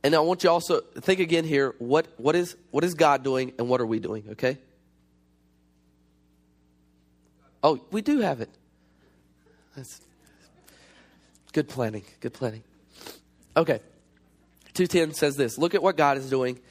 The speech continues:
and look at what we are doing." It says, "For we are his workmanship, created in Christ Jesus for good works." And look how, look who's doing those good works, which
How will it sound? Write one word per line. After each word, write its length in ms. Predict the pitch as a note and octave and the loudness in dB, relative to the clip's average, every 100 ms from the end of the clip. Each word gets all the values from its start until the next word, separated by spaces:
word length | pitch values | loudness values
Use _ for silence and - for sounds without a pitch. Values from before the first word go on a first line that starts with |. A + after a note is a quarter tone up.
| - | -18
and 100 | - | -4
look 140 | C3 C3+ | -2 0
at 80 | B2 | 2
what 160 | B2+ | 2
we 120 | A#2 | 0
are 40 | G#2+ | -4
doing." 260 | G2+ A2 - _ _ _ | -6 -10 -14 _ _ _
It 120 | - - | -14 0
says, 180 | F3 - | 0 0
"For 160 | D3+ | -2
we 300 | C#3 C#3 G#3+ | -2 0 2
are 220 | F#3+ D#3 - - _ | 2 0 -4 -20 _
his 420 | - G#3+ B3 C4+ E3+ | -2 2 2 0 -4
workmanship, 680 | C3+ A2 A2+ G2+ G2+ F#2+ _ _ _ _ _ _ _ _ _ _ _ _ _ _ _ _ _ _ | -4 -4 -10 -8 -8 -10 _ _ _ _ _ _ _ _ _ _ _ _ _ _ _ _ _ _
created 540 | - F3 F#3 F#3+ F3+ - - _ _ | -2 2 2 2 -2 -4 -20 _ _
in 100 | E3+ | -10
Christ 360 | D#3+ F3+ G3 - | 0 2 2 0
Jesus 440 | E3 D3+ D3 - - _ - - _ _ | 0 0 -2 -4 -18 _ -14 -14 _ _
for 280 | - F#3+ | 2 2
good 180 | E3+ E3+ | 2 -2
works." 460 | D3 C3 - - - _ _ _ _ _ _ _ _ _ _ - | 0 -2 -2 -14 -16 _ _ _ _ _ _ _ _ _ _ -4
And 100 | E3+ | 0
look 160 | G#3+ | 0
how, 320 | A3 F#3+ F3 - - | 2 2 2 0 0
look 180 | G#3 - | 0 0
who's 140 | G3+ | -2
doing 200 | E3 E3+ | 0 0
those 160 | C3+ A#2 | -2 -4
good 160 | B2 | -6
works, 400 | G#2+ A#2 - - _ _ _ _ _ _ _ _ _ _ _ | -4 -6 -6 -20 _ _ _ _ _ _ _ _ _ _ _
which 300 | E3+ E3 - | -2 0 -2